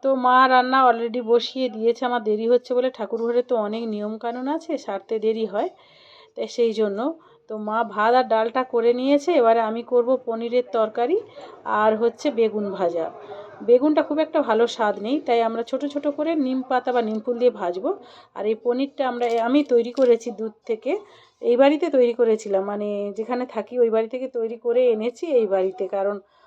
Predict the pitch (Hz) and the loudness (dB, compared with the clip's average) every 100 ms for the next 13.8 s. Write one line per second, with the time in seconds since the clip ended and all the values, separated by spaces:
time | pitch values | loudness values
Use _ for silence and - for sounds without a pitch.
0 | _ 226 247 262 269 262 254 254 247 254 | _ -8 -6 -4 0 2 2 2 -2 -2
1 | 247 247 240 220 190 190 190 185 190 214 | -6 -2 0 2 0 0 -2 -2 -4 -6
2 | 202 247 233 226 196 196 226 247 302 330 | -4 -2 2 2 2 0 0 0 0 -2
3 | 330 269 220 214 202 190 214 214 196 185 | -2 -2 -6 -8 -4 -4 -4 -6 -6 -4
4 | 165 160 165 _ _ _ 196 202 214 220 | -6 -6 -12 _ _ _ -10 -8 -8 -6
5 | 202 185 202 202 214 214 269 277 220 208 | -6 -6 -6 -4 -4 -4 -4 -4 -6 -8
6 | 202 208 196 214 220 214 233 226 214 202 | -8 -8 -8 -10 -10 -10 -10 -10 -10 -8
7 | 220 220 214 233 254 _ _ _ _ - | -6 -6 -4 -2 -4 _ _ _ _ -8
8 | 202 208 226 247 240 240 254 269 269 359 | -4 -4 0 4 6 4 2 0 0 0
9 | 415 - _ _ 196 196 196 208 233 214 | 0 -6 _ _ -8 -6 -6 -6 -6 -4
10 | 240 302 311 294 294 269 233 226 247 415 | -2 -2 -2 -2 0 0 0 0 -4 -4
11 | - _ - - - - - - _ 170 | -8 _ -20 -20 -20 -20 -20 -20 _ -20
12 | 160 156 - - - _ _ _ _ 214 | -20 -20 -20 -20 -20 _ _ _ _ -2
13 | 262 254 226 196 - 156 147 | 0 0 -2 -4 -6 -10 -10